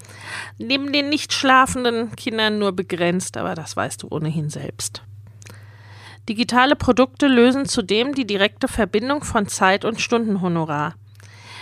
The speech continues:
In der Regel schneller oder flexibler als ein reiner Offline-Unternehmer diesen Punkt erreicht, da eben weniger fixe Infrastruktur oder Manpower benötigt wird. Das heißt, Teilzeittätigkeit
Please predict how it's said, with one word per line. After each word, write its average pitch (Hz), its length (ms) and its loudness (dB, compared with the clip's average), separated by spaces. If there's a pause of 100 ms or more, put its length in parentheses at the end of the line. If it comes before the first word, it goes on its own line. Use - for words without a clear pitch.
(180)
In 233 140 0
der 226 160 6
Regel 294 280 4
schneller 285 480 6
oder 285 160 6
flexibler 247 720 0
als 233 160 2
ein 214 160 2
reiner 202 400 4 (140)
Offline-Unternehmer 190 1080 2
diesen 190 300 -2
Punkt 196 320 -8
erreicht, 202 580 0 (380)
da 208 160 6
eben 233 300 0
weniger 233 420 4
fixe - 340 -4
Infrastruktur 226 880 0
oder 233 160 6
Manpower 175 560 0
benötigt 165 720 -6
wird. 151 260 -10 (640)
Das - 240 -4
heißt, 190 440 2 (220)
Teilzeittätigkeit 208 1600 0